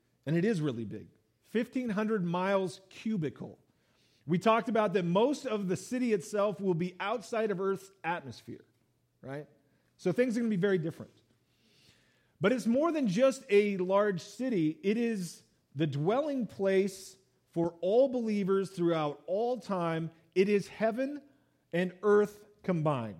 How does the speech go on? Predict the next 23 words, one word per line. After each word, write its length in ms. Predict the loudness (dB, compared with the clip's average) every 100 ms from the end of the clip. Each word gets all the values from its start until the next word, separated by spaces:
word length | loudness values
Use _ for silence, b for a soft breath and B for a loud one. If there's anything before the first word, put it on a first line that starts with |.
| -6
No 180 | -2 0
more 260 | 4 2
division. 520 | 2 0 0 0 -6 -6
God 240 | -2 0 -2
is 120 | 0
not 240 | 0 0 -2
on 200 | -2 0
his 180 | -2 -4
throne 340 | -4 -2 -2
in 100 | -4
heaven. 380 | -2 -2 -4 -6 B B -8
As 120 | -4
we'll 120 | -4
see 160 | -2 0
today, 240 | 2 2
he 100 | 2
is 120 | 0
on 260 | -2 -2 -2
his 160 | -2 -4
throne 400 | -2 0 0 -2
in 260 | 0 0 2
that 300 | 2 2 -2
city 420 | -2 0 0 -2